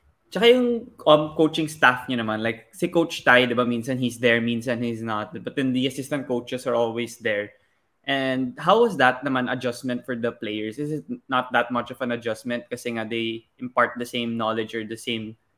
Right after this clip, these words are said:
place naman or scheme? So, ha-, paano naman yung, yeah, galawan niyo sa Creamline in terms of that way?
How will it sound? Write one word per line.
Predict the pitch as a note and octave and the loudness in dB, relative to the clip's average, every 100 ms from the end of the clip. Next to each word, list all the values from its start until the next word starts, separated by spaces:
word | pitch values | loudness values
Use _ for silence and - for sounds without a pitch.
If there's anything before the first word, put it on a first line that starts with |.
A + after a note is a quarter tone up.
| - | -6
place | A2+ A2+ - | -4 -4 -6
naman | A#2+ A2+ | -4 -4
or | A2 | -6
scheme? | G#2+ - A2 G#2+ A2 | -10 -12 -10 -10 -8
So, | - B2+ | -4 -4
ha-, | C#3+ - _ | -6 -14 _
paano | D#3+ F3 F3+ | 4 4 2
naman | D#3+ D#3 | 0 -2
yung, | D3+ C#3+ C3+ A2+ | -2 -2 -4 -6
yeah, | A#2 A2+ | -4 -2
galawan | A2+ A#2+ A#2 A2+ A2+ | 0 2 2 0 -6
niyo | |
sa | - | -10
Creamline | - A#2+ G#2+ G#2 G#2 | -10 -8 -6 -6 -8
in | G2+ | -10
terms | G2+ G#2 | -12 -12
of | G2+ - | -18 -16
that | G2 - _ | -16 -16 _
way? | G2+ | -20